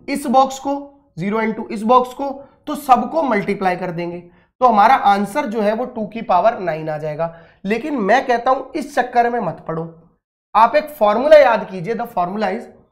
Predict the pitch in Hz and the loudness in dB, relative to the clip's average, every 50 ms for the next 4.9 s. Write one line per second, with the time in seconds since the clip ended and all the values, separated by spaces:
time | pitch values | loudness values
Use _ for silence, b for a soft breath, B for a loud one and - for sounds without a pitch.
0 | _ _ _ _ _ _ _ _ _ _ _ - 175 190 196 202 208 220 226 240 | _ _ _ _ _ _ _ _ _ _ _ -10 -8 -6 -2 -2 -2 -2 0 -2
1 | 247 240 285 302 311 302 - - - - 220 226 233 226 202 185 156 147 139 156 | -2 0 2 2 2 2 0 -2 0 4 4 4 4 2 -4 -10 -12 -10 -8 -8
2 | 202 - - - - 254 262 285 285 277 277 - - 208 202 190 190 185 185 170 | -8 -8 -10 -10 -6 -4 -4 -4 -4 -6 -8 -8 -6 -6 -6 -6 -6 -8 -8 -8
3 | 156 147 - - - 147 139 165 214 - - 254 240 202 160 151 165 175 226 214 | -10 -10 -14 -18 -18 -14 -10 -10 -10 -6 -4 -4 -4 -4 -4 -8 -10 -12 -12 -12
4 | 165 151 165 - - 214 208 196 165 160 156 139 131 110 - - - | -12 -12 -14 -12 -10 -10 -10 -10 -10 -10 -12 -12 -16 -16 -18 -20 -20